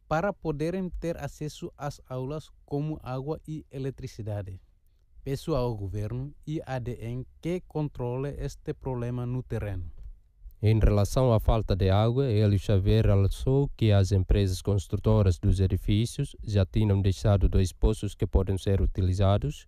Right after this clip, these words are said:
Speaker 2: quando a empresa da instalação de eletricidade terminar a sua obra.
Speaker 1: Já nos reunimos com uma equipa da E D T L para instalar novos cabos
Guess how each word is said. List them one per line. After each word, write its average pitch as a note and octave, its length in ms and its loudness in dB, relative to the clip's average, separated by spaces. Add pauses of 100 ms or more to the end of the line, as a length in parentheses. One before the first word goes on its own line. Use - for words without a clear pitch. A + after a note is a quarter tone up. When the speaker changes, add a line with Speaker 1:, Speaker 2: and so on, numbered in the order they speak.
(140)
Speaker 2:
quando G#2 360 2
a F#2+ 80 6
empresa G2+ 420 2
da F#2+ 100 0
instalação F#2 560 0
de C3 80 -2
eletricidade G2 760 2
terminar F#2 520 2
a F2 60 4
sua F#2 240 2
obra. F#2+ 500 4 (720)
Speaker 1:
Já B2+ 520 -8
nos C#3 260 -6
reunimos B2 640 -6
com A2+ 260 -6
uma A2 240 -6
equipa G#2 420 -10
da G2 160 -8
E G2 60 -6
D F#2 140 -10
T - 160 -14
L G#2 340 -10
para A#2 240 -8
instalar G#2+ 480 -10
novos G#2 440 -2
cabos G#2+ 540 -10